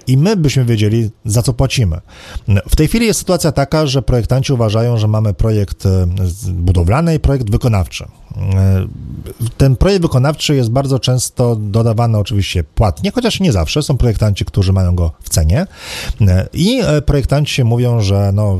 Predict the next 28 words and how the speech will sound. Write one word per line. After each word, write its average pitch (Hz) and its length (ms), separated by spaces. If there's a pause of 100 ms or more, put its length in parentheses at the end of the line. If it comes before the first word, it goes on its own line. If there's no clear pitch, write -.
(140)
to 120 120
wynika 110 340
z - 60
przepisów, 120 560
bo 104 200
projekt 110 280
wykonawczy 92 420
to 92 160
i 87 60
to, 80 120
i 80 80
to, - 120
i 80 80
to. - 120 (540)
E, 101 340
nie 147 160
jest 165 160
to 127 80
prawda, 113 440 (280)
ponieważ 113 720
w 107 380 (100)
rozpo-, 107 400
rozporządzeniu, 117 800
które 104 380
dotyczy 101 640 (240)
zawartości 104 500
projektu 113 280
budowlanego, 104 640